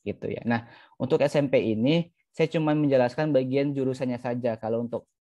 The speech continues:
bagian ini kan teman-teman udah saya jelaskan hal yang sama di bagian, em, S M A. Nah, biasanya teman-teman banyak kan yang bingung untuk masukin bagian jurusan saat S M P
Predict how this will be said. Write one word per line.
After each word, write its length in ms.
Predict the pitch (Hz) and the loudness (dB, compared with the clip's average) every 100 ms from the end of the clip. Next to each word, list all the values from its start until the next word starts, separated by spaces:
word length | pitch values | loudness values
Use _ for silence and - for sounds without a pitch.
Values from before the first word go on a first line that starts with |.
| - | -6
bagian 400 | 120 123 123 127 | 0 0 2 0
ini 240 | 123 131 | 0 -2
kan 80 | 160 | -2
teman-teman 480 | 160 143 131 139 156 | -2 -4 -4 -4 -2
udah 80 | 139 | -2
saya 160 | 131 | -2
jelaskan 480 | 120 113 110 139 151 - - _ _ | -2 -2 -2 -4 -6 -10 -20 _ _
hal 120 | 131 127 | 0 2
yang 80 | 127 | 0
sama 320 | 117 123 139 - - | -2 -2 -4 -6 -12
di 320 | 117 135 147 | -4 -2 -2
bagian, 720 | - 120 113 110 123 135 156 151 _ - | -4 -2 0 2 2 2 0 -10 _ -8
em, 240 | 117 113 113 | -4 -4 -4
S 160 | 110 117 | -6 -8
M 80 | - | -8
A. 160 | 104 104 _ - - - | -12 -14 _ -20 -16 -2
Nah, 240 | 110 104 - _ _ - | 0 -2 -6 _ _ 0
biasanya 400 | 131 127 160 170 | 2 4 4 4
teman-teman 480 | 156 147 123 147 | 2 4 4 4
banyak 240 | 151 135 135 | 4 2 2
kan 160 | 143 | 2
yang 160 | 143 127 | 2 2
bingung 320 | 113 117 139 | 2 0 0
untuk 160 | 131 135 | 0 -2
masukin 480 | 131 127 123 151 147 | -4 -6 -6 -2 2
bagian 320 | 123 123 131 | 2 4 2
jurusan 400 | 131 127 139 135 | 2 0 -4 -6
saat 160 | 123 | -4
S 160 | 123 123 | -4 -6
M 160 | 123 117 | -6 -4
P 320 | 104 107 | -6 -6